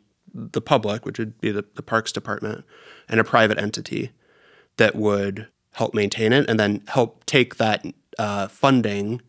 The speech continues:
need away from the Parks Department so that it could be used elsewhere.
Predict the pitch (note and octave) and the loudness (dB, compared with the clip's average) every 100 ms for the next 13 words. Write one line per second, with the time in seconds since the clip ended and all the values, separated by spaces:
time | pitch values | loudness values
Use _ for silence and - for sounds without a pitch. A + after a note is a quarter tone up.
0 | _ _ _ _ _ A2+ G#2+ G#2 G2+ A2 | _ _ _ _ _ -2 0 0 0 2
1 | A2 A2+ A2+ A2 G#2 - G2+ - - - | 4 4 4 0 -4 -4 -6 -4 -8 -8
2 | G#2 A2 G2+ - _ _ - A#2 G#2+ G2 | -8 -6 -10 -10 _ _ 0 0 0 -6
3 | G2+ G2 F#2+ - A2 - - - | -6 -6 -6 -6 -8 -6 -6 -6